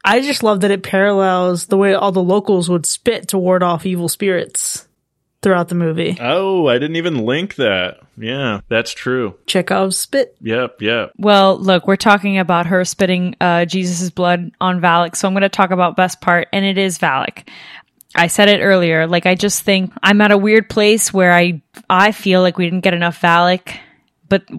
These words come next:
Speaker 3: what we got, yes, was, like, just full on, like, her face, but I just can't get it, okay? Like, she's just frightening as hell.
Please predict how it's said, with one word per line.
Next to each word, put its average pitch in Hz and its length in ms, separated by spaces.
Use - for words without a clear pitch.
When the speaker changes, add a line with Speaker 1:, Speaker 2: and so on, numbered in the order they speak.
Speaker 3:
what 185 180
we 190 100
got, 170 480
yes, 190 320
was, 180 180
like, 156 200
just 180 200
full 202 440
on, 170 260
like, 147 220
her 165 140
face, 190 460
but - 140
I 190 80
just 208 280
can't 190 280
get 175 100
it, 147 200
okay? 180 420
Like, 156 300
she's 202 420
just - 400
frightening 208 880
as 156 220
hell. 160 500